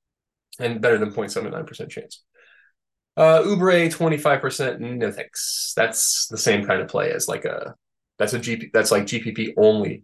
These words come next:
Kelly Oubre smash off the bench. So I don't want tw-, more than fifteen percent of that. Uh, okay. Every one of these other hot, now all these plays are great. Eh, Harden's out. Okay, let's go back to last year.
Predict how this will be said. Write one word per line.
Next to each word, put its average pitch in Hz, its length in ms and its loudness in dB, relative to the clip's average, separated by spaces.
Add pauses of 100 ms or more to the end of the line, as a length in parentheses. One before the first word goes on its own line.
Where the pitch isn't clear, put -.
Kelly 101 260 0
Oubre 104 260 -2
smash - 320 -4
off - 140 -4
the - 60 -6
bench. - 340 -10 (220)
So - 180 -2
I 101 60 0
don't 101 140 0
want 104 160 -4 (100)
tw-, - 260 -12
more 104 180 2
than 95 100 -4
fifteen 92 320 -6
percent - 260 -4
of 101 80 -4
that. 104 260 4 (1500)
Uh, 139 440 4
okay. - 280 0 (480)
Every 135 220 2
one 131 160 4
of 123 80 -2
these 120 140 -4
other 113 280 2
hot, - 240 -4
now 117 180 0
all 127 220 -2
these 120 160 -14
plays 104 220 -6
are 95 60 -8
great. - 200 -8 (180)
Eh, 143 1700 -2 (260)
Harden's 190 380 4
out. 101 240 2 (340)
Okay, 180 200 4
let's 165 140 4
go 185 100 4
back 160 180 4
to 156 80 -4
last 139 280 4
year. 135 340 0